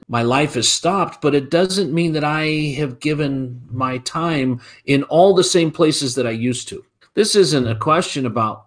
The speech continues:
are your friends good for you? This is not that. This is, what are you going to re-engage? Because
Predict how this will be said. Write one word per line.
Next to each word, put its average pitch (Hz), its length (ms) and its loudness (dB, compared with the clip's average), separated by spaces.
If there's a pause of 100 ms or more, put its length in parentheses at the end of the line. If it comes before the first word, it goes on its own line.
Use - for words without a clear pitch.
(100)
are 123 80 4
your 113 140 0
friends 151 420 2
good 160 220 2
for - 140 -4
you? 117 520 2
This 185 180 0
is 233 120 -6
not 160 260 -6
that. 170 400 -4 (580)
This 180 360 2
is, 196 180 -4
what 160 400 0
are 147 240 0
you 147 600 0
going 135 420 -6
to 127 200 -6
re-engage? 117 720 -4
Because 123 500 -4